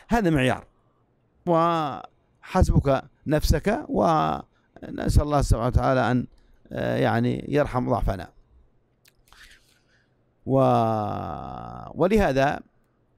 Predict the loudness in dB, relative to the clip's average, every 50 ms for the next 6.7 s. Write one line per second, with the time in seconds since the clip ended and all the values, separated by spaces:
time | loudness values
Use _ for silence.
0 | _ _ _ _ _ _ _ _ _ _ _ _ _ _ _ _ _ _ -20 -20
1 | -20 -20 -16 -16 -14 -14 -12 -12 -10 -2 0 2 2 2 2 0 0 -2 -2 -2
2 | -4 -4 -6 -6 -8 -8 -10 -10 -12 -12 -12 -14 -14 -14 -16 -16 -18 -18 -18 -18
3 | -18 -18 -18 -20 -20 -20 -20 -20 -20 -20 -20 -20 -20 -20 -20 -20 -20 -20 -20 -20
4 | -16 -12 -10 -8 -6 -6 -6 -6 -6 -8 -8 -8 -8 -8 -10 -10 -10 -10 -10 -12
5 | -12 -12 -12 -14 -14 -14 -12 -8 -6 -4 -4 -2 -2 -2 0 0 0 0 0 0
6 | 0 0 0 -2 -2 -2 0 2 4 4 4 2 0 -4